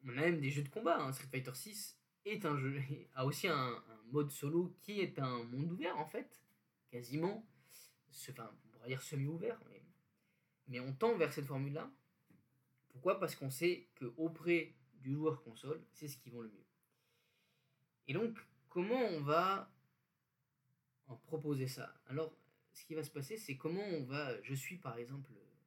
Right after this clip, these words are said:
à Sony, j'ai mon God of War, comment je tends vers du monde ouvert ? Parce que c'est compliqué. Mon jeu se base sur des combos, euh, il me faut des arènes bien délimitées avec mes bêtes d'ennemis. Comment je traduis ça ? Alors, il y a énormément de vidéos de la J D C, euh,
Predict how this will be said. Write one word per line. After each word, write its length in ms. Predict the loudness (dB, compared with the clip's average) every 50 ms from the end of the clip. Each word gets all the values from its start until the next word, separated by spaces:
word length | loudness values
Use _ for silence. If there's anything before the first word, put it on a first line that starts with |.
| _ _ _ _
à 40 | -20
Sony, 420 | -20 -20 -16 -14 -12 -12 -12 -12 -14 _ _ _ _ _
j'ai 60 | -20 -20
mon 100 | -20 -20
God 160 | -20 -20 -20
of 140 | -20 _ -14
War, 160 | -14 -14 -8
comment 300 | -4 -2 -2 0 0 0
je 120 | 0 -2 -2
tends 320 | -2 -2 -2 -2 -2 -4 0
vers 240 | 2 4 4 4 2
du 80 | -2
monde 220 | -4 -4 -4 -4 -4
ouvert ? 300 | -6 -8 -12 -16 -18 -20 _ _ _ _ _ _ -20
Parce 100 | -18 -14
que 80 | -12
c'est 140 | -12 -12 -6
compliqué. 520 | -4 -4 -4 -4 -6 -6 -6 -4 -4 -6 -8 -14 -20 _ _ -20
Mon 100 | -20 -8
jeu 120 | -6 -6 -6
se 60 | -6
base 120 | -8 -12
sur 100 | -12 -14
des 140 | -18 -20 -18 -8 -6
combos, 500 | -6 -4 -2 0 0 0 0 -2 -6 -10 -16 _ -20 -20 _ _ _ _ -14
euh, 100 | -14 -14 -14 -8 -4
il 100 | -2 -2
me 40 | 0
faut 140 | 2 2 2
des 200 | 2 0 2 2
arènes 320 | 2 4 4 2 2 0
bien 160 | 0 -2 -6
délimitées 840 | -6 -6 -4 -2 -2 -2 0 0 2 4 4 4 4 4 2 -2 -6 -12 -12
avec 260 | -12 -10 -10 -10 -12
mes 100 | -12 -12
bêtes 240 | -12 -14 -16 -14 -12
d'ennemis. 500 | -10 -6 -4 -4 -4 -4 -4 -6 -8 -12 -16 _ _ _ _ -4
Comment 300 | -2 0 2 2 2 2
je 80 | 0
traduis 260 | -2 -2 -4 -4 -4
ça ? 140 | -6 -6 -6
Alors, 280 | -2 -2 -2 -2 -4 -10 _ _ _ _ _ _ _
il 60 | -6
y 20 | -4
a 40 |
énormément 300 | 0 0 2 2 2 2
de 80 | 0 0
vidéos 320 | -2 -2 -2 -2 -2 -2
de 80 | -2 -2
la 80 | -4 -6
J 140 | -8 -10
D 100 | -14 -14
C, 460 | -14 -8 -6 -4 -2 -2 -2 -4 -6 -8
euh, 120 | -12 -16